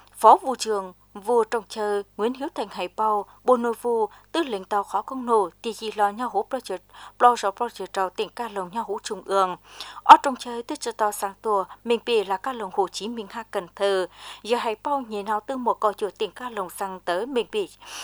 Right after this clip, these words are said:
Lộ đề án cho Bộ Nội vụ, ha trò cử xương xê mình bì nhau hố cỏ o tỉnh. Bộ Nội vụ rõ chí văn, trôi sang tỉnh. Lô khó không nụ nó,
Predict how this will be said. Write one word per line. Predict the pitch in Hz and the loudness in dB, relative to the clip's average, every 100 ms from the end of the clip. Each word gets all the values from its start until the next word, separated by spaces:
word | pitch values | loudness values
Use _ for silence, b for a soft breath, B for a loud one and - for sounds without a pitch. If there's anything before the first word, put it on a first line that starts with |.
| B B | B B
Lộ | 226 247 | 8 8
đề | 214 233 | 8 2
án | - 220 - | 2 0 -4
cho | 254 220 208 | -6 -4 -2
Bộ | 202 | -2
Nội | 190 | -4
vụ, | 185 214 190 170 B | -2 2 2 0 B
ha | 294 | -4
trò | 285 240 - | -2 -4 -2
cử | 214 180 | -4 -4
xương | 247 | -6
xê | 226 233 | -4 -4
mình | 214 196 | -4 -8
bì | - 196 | -4 -4
nhau | 208 214 | -4 -6
hố | 185 214 | -6 -4
cỏ | 202 - | -2 0
o | 214 | 0
tỉnh. | 190 226 208 180 - B B B B | 2 4 4 0 -12 B B B B
Bộ | - 269 | 6 6
Nội | 247 | 6
vụ | 247 247 226 | 2 2 2
rõ | 196 233 | 0 -4
chí | 226 | -8
văn, | 247 262 247 226 - | -10 -6 -6 -8 -2
trôi | 226 214 | 2 2
sang | - 208 - | -2 -8 -4
tỉnh. | 226 202 175 - B B B B B | -2 -2 -4 -12 B B B B B
Lô | - 240 240 | 6 10 10
khó | 226 | 8
không | 269 349 330 | 0 0 -2
nụ | 269 214 | 0 0
nó, | 208 214 208 | 0 -2 -2